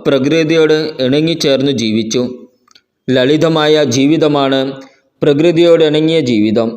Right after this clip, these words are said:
ഭവനത്തോട് ചേർന്ന് ചെറിയ പണിപ്പുരയിൽ ജോസഫ് എന്ന മരപ്പണി-, മരപ്പണിക്കാരൻ അധ്വാനിക്കുകയായിരുന്നു.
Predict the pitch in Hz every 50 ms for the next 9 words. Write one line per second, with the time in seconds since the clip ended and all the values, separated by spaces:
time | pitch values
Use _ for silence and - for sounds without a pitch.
0 | - - - _ _ _ _ _ _ _ - 123 135 156 135 139 147 156 160 143
1 | 123 151 143 139 143 139 - 143 127 127 127 127 131 135 135 139 143 - - -
2 | - - _ _ _ - - 170 165 165 165 165 156 165 151 143 151 147 - 156
3 | 151 151 151 147 147 139 135 - - - - - - _ - 123 143 143 143 143
4 | - 165 147 - - 147 139 143 139 135 127 139 139 139 156 147 147 139 143 135
5 | 131 139 139 147 147 143 139 - 143 131 131 135 131 127 110 - 120 117 110 131
6 | 135 139 143 127 139 139 117 113 110 107 110 110 113 110 110 113 117